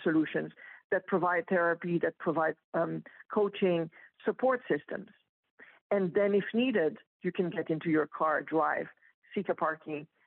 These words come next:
and get in, into a clinic. But there are small steps that need to be done, and they need to be easily accessible and very, very easily financed through your insurer or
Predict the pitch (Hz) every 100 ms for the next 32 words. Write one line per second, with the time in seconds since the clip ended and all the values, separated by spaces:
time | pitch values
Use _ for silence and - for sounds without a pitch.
0 | _ - 190 180 156 156 156 - 175 160
1 | - 147 - 226 208 123 - _ _ -
2 | - _ _ _ 196 208 202 190 214 233
3 | 285 - - 214 - - 202 185 196 185
4 | 196 185 170 165 165 165 _ - _ -
5 | 196 233 254 240 226 180 180 175 - 220
6 | 262 254 247 - 190 170 175 165 165 -
7 | _ _ _ - 190 180 - 190 208 220
8 | 175 180 175 180 - 156 160 160 156 185
9 | 170 156 160 165 - - 175 165 170 160
10 | - 202 214 247 - - - - _ -
11 | 254 185 160 180